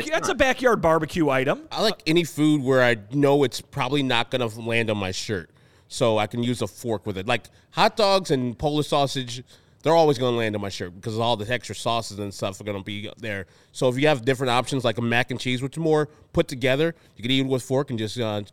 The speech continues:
Speaker 3: c-, go to town and max on them. Hatch chilies too. One question I ha-, have to ask is, well, firstly, were the fries crispy?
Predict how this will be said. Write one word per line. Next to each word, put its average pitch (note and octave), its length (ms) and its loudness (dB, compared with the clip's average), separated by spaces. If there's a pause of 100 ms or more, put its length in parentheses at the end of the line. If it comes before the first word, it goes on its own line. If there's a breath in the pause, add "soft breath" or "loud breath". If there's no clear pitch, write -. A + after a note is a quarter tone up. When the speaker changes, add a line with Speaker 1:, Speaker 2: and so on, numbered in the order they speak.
(120)
Speaker 3:
c-, A2 80 -10
go A#2+ 180 -2
to A2 80 -4
town A#2 280 -4
and G2 100 -4
max G#2+ 260 -4
on B2+ 60 -2
them. C3 100 -6
Hatch A#2+ 380 -6
chilies C#3+ 260 -2
too. E3 260 -4 (720 soft breath)
One F#3+ 280 4
question F3+ 340 2
I C#3+ 200 4 (140)
ha-, G#2 80 -6 (160)
have B2 200 -4
to G#2 60 -2
ask G#2 300 -2
is, F#2+ 240 -6
well, A2+ 160 -10
firstly, D3+ 340 0
were A2+ 120 2
the G#2+ 160 0
fries D#3 480 0
crispy? F#2+ 480 -4